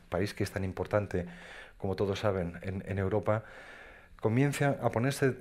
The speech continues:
sobre la mesa opciones que supongan que para países muy endeudados como España,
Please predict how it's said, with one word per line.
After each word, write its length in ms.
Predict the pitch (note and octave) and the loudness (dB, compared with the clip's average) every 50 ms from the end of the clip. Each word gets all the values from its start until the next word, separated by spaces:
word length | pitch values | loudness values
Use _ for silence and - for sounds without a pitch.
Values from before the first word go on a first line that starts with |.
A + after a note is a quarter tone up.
| - - | -8 -8
sobre 220 | - - A2+ G#2+ | -4 -2 0 2
la 60 | A2 G#2 | 2 4
mesa 420 | A2+ A#2+ A2+ - - A#2+ A#2+ A#2+ - - - - - - - | 4 2 0 0 0 -2 -2 -4 -6 -12 -20 -20 -20 -12 -8
opciones 680 | - A2 - - - C#3 C3+ C3 C3 C3+ C#3 C3+ - - - - - - - - - - - | -6 -6 -6 -2 0 0 2 2 2 0 0 -2 -8 -14 -20 -20 -20 -20 -20 -20 -20 -8 -6
que 100 | - A2+ | -4 -4
supongan 440 | - A2 - - C#3 C3+ C3+ C3+ | -4 -2 -2 0 2 2 2 2
que 80 | C3 C3 | 2 2
para 240 | - - G#2 G#2 - | 2 4 4 4 4
países 480 | A2 A2+ C3 C3+ - C3+ C3 B2+ A#2+ | 4 4 2 2 2 2 2 2 2
muy 180 | A2 B2 B2+ B2+ | 2 2 2 2
endeudados 540 | B2 A#2 A2+ G#2 G2+ A2 G#2 G2+ A2 G#2 - | 4 4 4 4 4 4 4 4 2 0 -4
como 220 | - G2+ F#2+ F2+ | -6 -6 -4 -4
España, 500 | E2+ - - A2 G2+ G2 G2 F#2+ F#2 F2+ | -4 0 2 2 2 2 2 -2 -2 -4